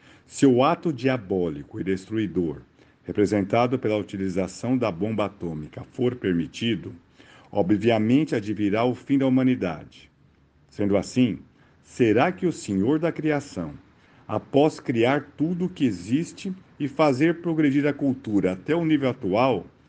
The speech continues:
permitiria passivamente que tal catástrofe ocorresse? Interpretando deste modo, que mais poderia ser isto, senão o fim do mundo profetizado por Jesus Cristo?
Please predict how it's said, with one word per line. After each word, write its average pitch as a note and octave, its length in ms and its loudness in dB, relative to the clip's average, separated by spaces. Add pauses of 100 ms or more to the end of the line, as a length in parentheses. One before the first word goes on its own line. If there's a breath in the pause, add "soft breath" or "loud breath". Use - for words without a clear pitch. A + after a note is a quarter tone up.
(440 soft breath)
permitiria A#2+ 920 2 (100)
passivamente B2+ 1120 -2
que G2+ 140 -10
tal C#3 340 0
catástrofe G2+ 920 -6
ocorresse? A2+ 720 0 (1160 soft breath)
Interpretando G#2+ 840 0
deste G#2+ 340 -4
modo, F#2+ 680 0
que C3 120 -6
mais D#3 320 0
poderia B2 460 -2
ser F#2+ 300 -4
isto, C#3+ 440 -2 (240 loud breath)
senão C3+ 460 2
o D3+ 80 4
fim F3+ 320 -4
do F#3+ 160 2
mundo B2+ 500 0 (280 loud breath)
profetizado A2+ 800 0
por A2 180 -6
Jesus G#2 320 -2
Cristo? - 480 -6